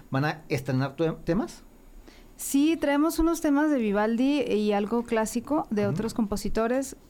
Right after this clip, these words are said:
Speaker 2: eh, pero las que más creo que están padres son las de Vivaldi porque son muy explosivas. Dicen que él fue el primer rockero, ¿no?
Speaker 1: Sí.
Speaker 2: O sea, porque todo es muy súper apasionado.
Speaker 1: Ujú, ujú.
Speaker 2: Y vamos a,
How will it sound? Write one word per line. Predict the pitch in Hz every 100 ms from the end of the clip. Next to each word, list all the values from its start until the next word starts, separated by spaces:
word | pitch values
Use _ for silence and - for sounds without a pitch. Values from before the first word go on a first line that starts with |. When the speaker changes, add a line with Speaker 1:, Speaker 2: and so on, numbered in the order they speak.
| - -
Speaker 2:
eh, | 185 190 190 190 -
pero | 214
las | 220 220
que | -
más | 214 220 240
creo | 277 269
que | 285
están | - 247
padres | 233 208 233
son | 240 214
las | 220
de | 226
Vivaldi | 196 190 208
porque | 220 202
son | 202
muy | 202 214
explosivas. | 214 202 190 - 190 185
Dicen | 196 185 208
que | 196 202
él | 196
fue | 196 196
el |
primer | 208 214 208
rockero, | 202 208 196
¿no? | 190 254 - -
Speaker 1:
Sí. | 127 123 131
Speaker 2:
O | 196
sea, | 196
porque | 180 190 196
todo | 214 226
es | 233
muy | 226 214 214 202 185 190 170 - - - -
súper | - 214 196 196 190
apasionado. | 180 196 170 190 190 196 185
Speaker 1:
Ujú, | 160 131 131 139 165 - -
ujú. | 123 135 -
Speaker 2:
Y | 226 233
vamos | 226
a, | 240